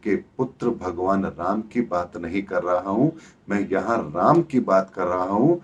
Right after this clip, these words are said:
राम जिसे अंतर जगत में आत्मा को राम कहा जाता है, मैं उस राम की बात कर रहा हूं, यानी आत्मा को। इन तीन के अलावा किसी को भी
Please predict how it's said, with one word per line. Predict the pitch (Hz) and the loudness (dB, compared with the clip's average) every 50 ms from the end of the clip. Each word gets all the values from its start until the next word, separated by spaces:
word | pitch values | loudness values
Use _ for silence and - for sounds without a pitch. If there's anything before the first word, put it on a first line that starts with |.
| - - - _ _ 85 85 87 | -6 -20 -20 _ _ -6 0 2
राम | 95 95 104 120 139 151 147 | 4 6 6 6 6 6 4
जिसे | - - - 98 98 98 - - 107 104 - - 95 | 4 2 0 -2 -2 -2 0 0 0 0 0 -4 -8
अंतर | 95 92 90 90 131 131 120 | -8 -8 -4 0 0 2 2
जगत | - - - 90 87 - 90 87 - - | 0 -2 -6 -8 -6 -6 -8 -10 -10 -10
में | 82 82 78 73 71 - _ _ _ _ _ _ _ _ _ _ _ _ _ _ _ _ _ _ - 90 | -8 -8 -8 -8 -10 -14 _ _ _ _ _ _ _ _ _ _ _ _ _ _ _ _ _ _ 0 2
आत्मा | 95 98 98 98 110 139 165 170 | 2 2 2 2 4 4 4 4
को | 170 - 117 107 78 | 4 2 0 -2 -2
राम | 76 76 82 87 107 143 175 - | -2 0 2 4 4 4 4 4
कहा | - - 135 113 110 101 95 | 2 2 0 2 2 0 -2
जाता | - - 90 82 80 - - 117 85 | 0 -2 -2 -2 -2 -4 -4 -4 -2
है, | 85 127 139 135 143 - - _ _ 104 | 0 0 0 0 -2 -6 -14 _ _ -16
मैं | - | -10
उस | - - 117 - - | -6 -6 -4 -2 -2
राम | 113 98 - 95 95 95 92 87 | -4 -4 -2 0 0 0 0 -2
की | 85 - 85 76 | -6 -12 -14 -12
बात | 71 78 73 - _ | -10 -10 -12 -12 _
कर | - 82 | -16 -16
रहा | 76 67 67 65 - | -16 -16 -16 -18 -20
हूं, | - - _ - _ _ _ _ _ _ _ _ _ _ _ _ _ _ _ - | -20 -20 _ -20 _ _ _ _ _ _ _ _ _ _ _ _ _ _ _ -4
यानी | 85 - - - - - _ - 92 | 0 0 0 0 -2 -8 _ -2 -2
आत्मा | 92 87 85 - - 80 78 | 0 0 -2 -6 -12 -14 -14
को। | 73 - _ _ _ _ _ _ _ _ _ _ _ _ _ _ _ _ _ _ _ _ _ _ _ _ _ _ _ _ _ _ _ _ _ _ _ _ _ _ _ _ _ _ _ _ _ _ _ - | -14 -14 _ _ _ _ _ _ _ _ _ _ _ _ _ _ _ _ _ _ _ _ _ _ _ _ _ _ _ _ _ _ _ _ _ _ _ _ _ _ _ _ _ _ _ _ _ _ _ 4
इन | 139 156 151 147 - | 4 6 6 4 4
तीन | - 185 196 208 208 214 208 | 6 8 8 10 10 10 8
के | - 175 | 8 6
अलावा | - - 113 110 104 101 101 98 95 92 82 73 - _ _ _ _ _ _ _ _ _ _ _ _ _ _ _ _ _ _ _ _ - | 6 6 4 6 6 6 6 6 4 4 4 2 -2 _ _ _ _ _ _ _ _ _ _ _ _ _ _ _ _ _ _ _ _ 4
किसी | 123 117 - - 170 185 - | 4 4 6 6 6 6 6
को | - - 117 110 | 4 4 4 4
भी | 87 92 104 110 104 - - | 6 6 6 6 6 4 2